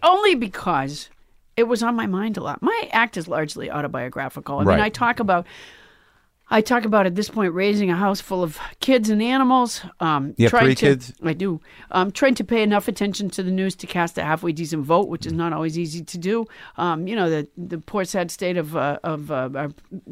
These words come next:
Speaker 1: public schools and, and our broadcast news. A-,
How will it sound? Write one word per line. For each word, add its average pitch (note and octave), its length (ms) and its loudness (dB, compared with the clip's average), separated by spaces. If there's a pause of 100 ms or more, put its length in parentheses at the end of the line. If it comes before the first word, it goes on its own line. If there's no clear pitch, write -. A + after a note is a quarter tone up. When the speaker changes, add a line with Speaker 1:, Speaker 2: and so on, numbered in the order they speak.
(140)
Speaker 1:
public F3 320 -4
schools F#3+ 640 -4
and, D#3 160 -2 (260)
and F3+ 160 -4
our E3+ 120 0
broadcast F3 520 -2
news. G#3+ 400 -2 (320)
A-, - 140 -14